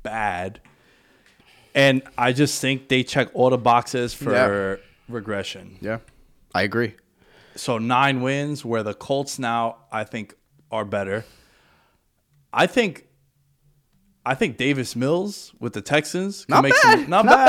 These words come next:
Speaker 2: bad.
Speaker 1: bro. Uh, I, I'd take him over Daniel Jones.
Speaker 2: Davis Mills showed a lot of people a lot last year. Like, <laughs> so,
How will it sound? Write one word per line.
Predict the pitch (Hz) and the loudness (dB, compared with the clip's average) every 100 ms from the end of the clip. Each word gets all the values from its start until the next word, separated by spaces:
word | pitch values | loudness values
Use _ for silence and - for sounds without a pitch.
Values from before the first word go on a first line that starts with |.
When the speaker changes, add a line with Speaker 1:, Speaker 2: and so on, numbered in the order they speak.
| 208 | 8
Speaker 2:
bad. | |
Speaker 1:
bro. | 180 208 233 - - | 6 4 0 -6 -8
Uh, | 147 151 | 0 2
I, | 175 359 381 | 4 6 6
I'd | 480 | 6
take | - 427 | 4 2
him | 269 | 4
over | 240 214 | 2 2
Daniel | 202 185 | 0 0
Jones. | 156 151 160 226 - - _ - | 2 2 2 -2 -10 -20 _ -20
Speaker 2:
Davis | 113 170 185 - | -14 -14 -14 -8
Mills | 165 143 127 - 127 | -4 -2 -4 -6 -2
showed | - 135 | 0 0
a | 113 | 0
lot | 117 147 | 2 2
of | 139 | 2
people | 139 127 110 | -4 -6 -4
a | 104 | -2
lot | 110 113 | 0 -2
last | 113 101 - | -2 -6 -6
year. | 113 98 101 _ - | -10 -10 -14 _ -6
Like, | 117 - _ _ _ - | -6 -6 _ _ _ -20
<laughs> | - _ - - | -20 _ -20 -16
so, | - - | -6 -4